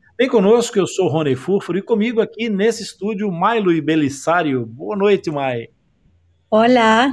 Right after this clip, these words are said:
Speaker 2: tudo bem? Eu sou Mailo.
Speaker 1: Somos os teus anfitriões nestas noites de domingo. Nós vamos conversar sobre fenda labiopalatina e procurar responder, explicar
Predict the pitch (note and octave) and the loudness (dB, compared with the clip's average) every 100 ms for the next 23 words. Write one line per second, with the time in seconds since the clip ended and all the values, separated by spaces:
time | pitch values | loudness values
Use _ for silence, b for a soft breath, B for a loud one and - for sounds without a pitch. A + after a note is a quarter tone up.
0 | - A3 G3+ G3 A3 A#3+ D4+ F4+ - A3 | -2 0 2 4 4 4 2 -2 -2 -2
1 | - C#4 D4 A3+ G3+ F3 E3+ E3+ _ _ | 2 2 4 4 2 0 -4 -8 _ _
2 | _ _ _ _ _ _ _ _ _ - | _ _ _ _ _ _ _ _ _ -12
3 | C4 C#4+ C4+ A#3+ G3+ - C#4 C4 C4+ C#4+ | -8 -8 -8 -10 -12 -8 -6 -2 -2 -4
4 | C#4 A3 C4 B3+ E3 B2+ - F3+ G#3 G#3+ | -2 -2 0 0 -2 -6 -6 0 0 0
5 | E3 D3+ G3 A3 - G3 F3 D3+ F3 G3+ | -4 0 2 2 0 -8 -2 -2 0 -2
6 | D3+ D3+ C3 F3+ E3 - E3+ D3+ C3+ - | 0 -2 0 -4 -6 -8 -4 -2 -2 -2
7 | F3+ F#3+ - F3 C3+ C3 - A3+ G#3 F#3 | 0 0 -2 -6 -6 -8 -2 0 0 0
8 | F#3+ F3+ E3+ C#3+ B2+ F3+ G#3 G#3+ A#3 A#3 | -2 -2 -2 -2 -2 -4 -6 -2 -2 0
9 | A#3 A3 A#3 A#3 - F#3+ C#3 F3+ G3+ F#3 | -2 0 0 -2 -4 -6 0 2 2 -2
10 | - D3+ C3+ F3 G3 - _ | -8 -8 -2 0 -2 -6 _